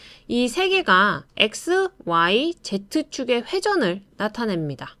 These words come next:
아직 X, Y, Z를 배우지 않았다면 그냥 돌려보겠습니다. 이렇게 마우스를 가져가면 시계 모양처럼 미리 보기가 나타나죠.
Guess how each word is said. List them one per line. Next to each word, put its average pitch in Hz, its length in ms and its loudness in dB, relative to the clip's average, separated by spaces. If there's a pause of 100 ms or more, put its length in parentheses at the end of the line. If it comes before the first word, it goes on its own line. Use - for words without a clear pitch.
(960)
아직 247 560 0
X, 202 280 -4
Y, 294 300 4
Z를 196 540 0
배우지 202 380 0
않았다면 180 720 0 (160)
그냥 190 580 0 (120)
돌려보겠습니다. 220 1120 2 (580)
이렇게 302 460 4
마우스를 311 840 6
가져가면 208 880 2 (220)
시계 415 380 2
모양처럼 247 880 0 (260)
미리 247 280 4
보기가 269 360 2
나타나죠. 180 640 -4